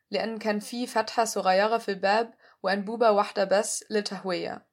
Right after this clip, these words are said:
فكل ما سجان كان عايز يعاقب المعتقلين قفل الفتحة والأنبوبة، وخلال دقايق كانوا كلهم يقربوا يختنقوا. الشاهد قال إنه لحد اليوم ده ما زال يشعر إنه عايش في زنزانة الموت،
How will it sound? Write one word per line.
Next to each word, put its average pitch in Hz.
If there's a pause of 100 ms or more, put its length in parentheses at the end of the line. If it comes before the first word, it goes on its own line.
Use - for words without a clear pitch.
(360)
فكل 285
ما 226
سجان 214
كان 202
عايز 214
يعاقب 214
المعتقلين 202 (500)
قفل 254
الفتحة 220
والأنبوبة، 220 (440)
وخلال 220
دقايق 220
كانوا 214
كلهم 240
يقربوا 220
يختنقوا. 208 (1600)
الشاهد 247
قال 220
إنه 214
لحد 220
اليوم 208
ده 208
ما 196
زال 214
يشعر 226
إنه 226
عايش 233
في 214
زنزانة 202
الموت، 185